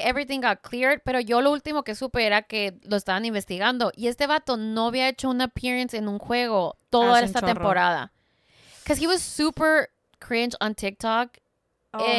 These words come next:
Speaker 1: And
Speaker 2: God. De seguro dijo, "Pues como está la Taylor Swift, nadie me va a poner atención a
Speaker 1: yo
Speaker 2: mí".
Speaker 1: creo que eso fue lo que pensó, o está
Speaker 2: Ajá.
Speaker 1: toda mi familia en esta suite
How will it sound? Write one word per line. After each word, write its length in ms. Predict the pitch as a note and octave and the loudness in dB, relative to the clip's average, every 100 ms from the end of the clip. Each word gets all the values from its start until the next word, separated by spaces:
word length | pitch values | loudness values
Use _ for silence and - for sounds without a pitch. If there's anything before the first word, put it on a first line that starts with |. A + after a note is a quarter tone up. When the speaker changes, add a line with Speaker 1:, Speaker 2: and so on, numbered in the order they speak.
| A3+ | 4
Speaker 1:
And 380 | G#3+ F3+ F3 F3+ | 4 2 0 -4
Speaker 2:
God. 80 | F#3 | -4
De 180 | A3 C4+ | 2 2
seguro 340 | C#4 B3+ B3 | 4 4 6
dijo, 360 | B3+ B3+ A#3+ G#3 | 4 2 0 0
"Pues 180 | G#3+ G#3 | -2 -4
como 200 | G#3+ G3+ | 0 0
está 220 | G#3 A3+ | 0 -2
la 140 | A3 | -2
Taylor 260 | A#3 A3+ A#3 | -4 -6 -6
Swift, 140 | A#3 A#3 | -6 -6
nadie 160 | G#3+ | -8
me 60 | A3 | -6
va 60 | G3 | -8
a 20 | |
poner 220 | A3 G3+ | -6 -8
atención 380 | G3+ G3 F#3+ F#3 | -8 -8 -8 -6
a 40 | |
Speaker 1:
yo 120 | A3+ D4+ | 0 0
Speaker 2:
mí". 60 | |
Speaker 1:
creo 180 | E4+ F4+ | 2 0
que 80 | E4+ | 0
eso 160 | C#4+ D4+ | -2 0
fue 100 | D#4 | 0
lo 100 | D#4+ | -2
que 120 | D4+ | -4
pensó, 640 | A3+ G#3 - C4 C#4 C#4 C4+ | -4 -4 0 2 4 4 4
o 180 | A#3 A#3+ | 4 2
está 200 | G3+ A#3 | 2 0
Speaker 2:
Ajá. 80 | |
Speaker 1:
toda 120 | A#3+ B3+ | 0 -2
mi 120 | A#3+ | -4
familia 280 | A3 G#3 G#3 | -4 -4 -2
en 60 | |
esta 220 | G#3+ G#3+ | -2 -4
suite 440 | G3+ - B3 C4 | -4 -4 -2 -2